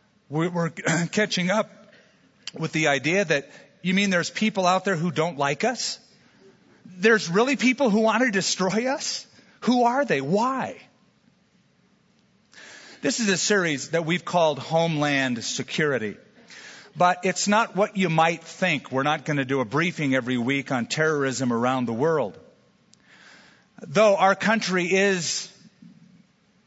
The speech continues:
in danger of terrorist attack, and we will touch on that in this series.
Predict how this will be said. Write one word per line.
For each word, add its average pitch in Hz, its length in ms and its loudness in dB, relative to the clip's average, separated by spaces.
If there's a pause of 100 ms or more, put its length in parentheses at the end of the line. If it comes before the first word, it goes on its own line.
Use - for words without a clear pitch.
(680)
in 170 220 0
danger 147 560 2
of 113 140 -2
terrorist 151 500 0
attack, 143 500 -2
and 170 200 -2
we 175 120 0
will 226 220 2
touch 226 360 -2
on 139 180 0
that 120 200 0
in 123 120 0
this 117 140 -4
series. 143 520 -4